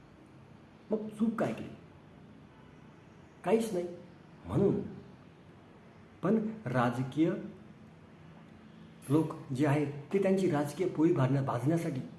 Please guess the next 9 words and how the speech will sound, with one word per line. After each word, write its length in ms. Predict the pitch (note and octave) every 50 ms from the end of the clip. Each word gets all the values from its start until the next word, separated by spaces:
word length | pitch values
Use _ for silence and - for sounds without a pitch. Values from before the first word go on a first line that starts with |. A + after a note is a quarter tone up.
| - - - - - - - - - - - - - - - - - - - - -
आपापसात 480 | G#2 A2+ - C3+ C3 - - C#3+ C#3 C3+ - - - - - - - - - - - - - - - - - - - - - - - - - - - - - - - - -
मतभेद 580 | A2+ A#2+ A#2 A#2+ C#3 C#3+ C#3+ - - - - - -
निर्माण 340 | A#2+ B2 A#2+ C3 C3+ C3+ B2+
करायला 280 | - B2 B2 B2 A#2+
सरसावले, 500 | A#2+ - A#2 G#2 G2+ - A#2+ G#2+ G2+ G2 - - - - - - - - - -
पण 100 | - C3+
याही 380 | B2 B2 C#3 C#3+ D3 D#3+ E3+ E3 - - - - - - - - - - - - - - - - - - - - - - - - - - -
मतभेदाला 640 | C3 C#3 C3+ D3+ C3+ C#3 C3 C#3+ C#3 D3 D3+ C#3 - - - - - - -
पुरून 240 | - C3+ D3 E3 E3